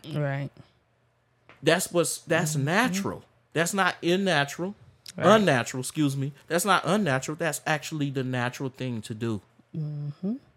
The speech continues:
Speaker 2: And I'ma
Speaker 1: Right.
Speaker 2: leave it, I'ma leave it alone, man.
Speaker 1: Okay.
Speaker 2: What advice would you give your younger self?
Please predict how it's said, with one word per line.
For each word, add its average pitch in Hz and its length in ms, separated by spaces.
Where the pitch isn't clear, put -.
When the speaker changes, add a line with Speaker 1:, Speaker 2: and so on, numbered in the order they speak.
Speaker 2:
And 101 100
I'ma 135 160
Speaker 1:
Right. 135 60
Speaker 2:
leave 131 220
it, - 80
I'ma 143 240
leave 156 240
it 117 80
alone, 107 460
man. 107 220
Speaker 1:
Okay. 165 240
Speaker 2:
What 220 280
advice 170 580
would 156 180
you 147 120
give 156 360
your 139 160
younger 135 360
self? 110 400